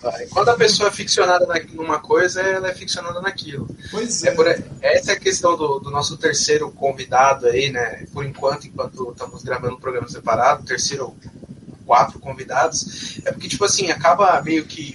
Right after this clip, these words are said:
Speaker 1: uma pessoa leva uma conversa e ela acaba enraizando pra outros caminhos. E isso
Speaker 2: Uhum.
Speaker 1: acaba enriquecendo o próprio podcast
Speaker 2: Verdade.
Speaker 1: de conteúdo.
Speaker 2: A ideia
Speaker 1: Como a
Speaker 2: é
Speaker 1: gente não tem a opção visual, a gente arrisca nesse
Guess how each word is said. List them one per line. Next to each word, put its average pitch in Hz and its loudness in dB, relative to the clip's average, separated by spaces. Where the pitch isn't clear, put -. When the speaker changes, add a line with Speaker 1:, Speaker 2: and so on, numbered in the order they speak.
Speaker 1:
uma 190 -8
pessoa 160 0
leva 151 4
uma 147 -2
conversa 147 0
e 156 4
ela 156 4
acaba 165 0
enraizando 160 -4
pra 170 -4
outros 170 -8
caminhos. 180 -4
E - -4
isso - 2
Speaker 2:
Uhum. - 2
Speaker 1:
acaba 196 2
enriquecendo 170 -2
o 147 -8
próprio 180 0
podcast 165 0
Speaker 2:
Verdade. 233 -8
Speaker 1:
de 165 -4
conteúdo. 180 -8
Speaker 2:
A 180 -10
ideia 180 -6
Speaker 1:
Como 190 2
a 220 6
Speaker 2:
é - 2
Speaker 1:
gente 180 -2
não - -10
tem - -8
a - -2
opção - -4
visual, - 4
a 117 -10
gente 131 -4
arrisca 160 -2
nesse 175 -6